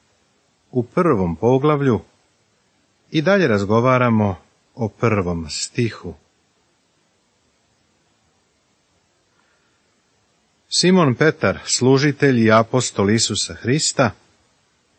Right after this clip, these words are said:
onima koji su pravednošću našega Boga i Spasitelja Isusa Hrista primili istu skupocenu veru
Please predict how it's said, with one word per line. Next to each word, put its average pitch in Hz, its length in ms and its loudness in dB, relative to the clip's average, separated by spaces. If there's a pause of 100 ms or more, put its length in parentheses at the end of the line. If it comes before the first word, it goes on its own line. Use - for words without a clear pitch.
(120)
onima 156 560 2 (220)
koji 104 240 0
su - 200 -8
pravednošću 123 880 0
našega 98 520 -2
Boga 117 380 0
i 92 120 -4
Spasitelja 104 800 -4
Isusa 101 500 -6 (100)
Hrista 131 500 -2 (880)
primili 147 640 0
istu 170 560 -2 (100)
skupocenu 139 880 -4
veru 104 440 0